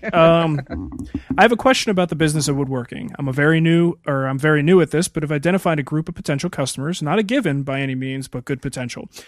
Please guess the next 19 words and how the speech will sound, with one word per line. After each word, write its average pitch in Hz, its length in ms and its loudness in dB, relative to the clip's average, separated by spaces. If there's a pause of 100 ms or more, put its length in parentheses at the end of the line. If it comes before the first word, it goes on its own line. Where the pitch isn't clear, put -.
(400)
What 147 140 2
I'm 147 100 2
wondering 151 360 2
about 131 320 -4
is 156 280 -6
how 180 240 -2
you 175 300 0
and 185 100 -4
prospective 165 500 -6
clients 160 480 -4
arrive 147 400 -4
at 147 80 -6
a 139 40 -4
design 156 440 -4
for 170 200 -4
a 151 40 -4
piece - 240 -8
of 143 80 -12
furniture. 127 460 -10